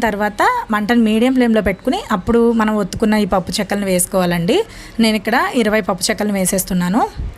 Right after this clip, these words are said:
ఇవి వేయించుకోవడానికి మనం మూకుట్లో ఎక్కడో అడుక్కి కొంచెం నూనె పెడితే సరిపోదండి.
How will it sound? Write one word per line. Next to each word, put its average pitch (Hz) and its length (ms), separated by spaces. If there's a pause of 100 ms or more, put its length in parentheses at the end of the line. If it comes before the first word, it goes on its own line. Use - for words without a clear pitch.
(1000)
ఇవి 269 200
వేయించుకోవడానికి 262 880 (480)
మనం 226 220
మూకుట్లో 226 420
ఎక్కడో 240 280
అడుక్కి 214 340
కొంచెం 226 320
నూనె 214 220
పెడితే 220 280
సరిపోదండి. 190 600